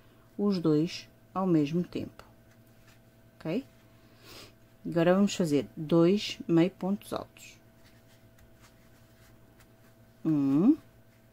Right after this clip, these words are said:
e dois meio pa-, pontos altos. E agora vamos fazer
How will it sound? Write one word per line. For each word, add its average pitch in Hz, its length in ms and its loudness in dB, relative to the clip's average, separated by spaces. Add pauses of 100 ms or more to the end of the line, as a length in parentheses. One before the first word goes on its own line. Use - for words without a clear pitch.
(1120)
e 160 340 -2 (1160)
dois 151 440 -2
meio 170 220 2
pa-, 196 200 -6 (300)
pontos - 320 -4
altos. - 420 -8 (840)
E 226 120 0
agora 180 500 0 (1300)
vamos 165 400 0
fazer 165 640 0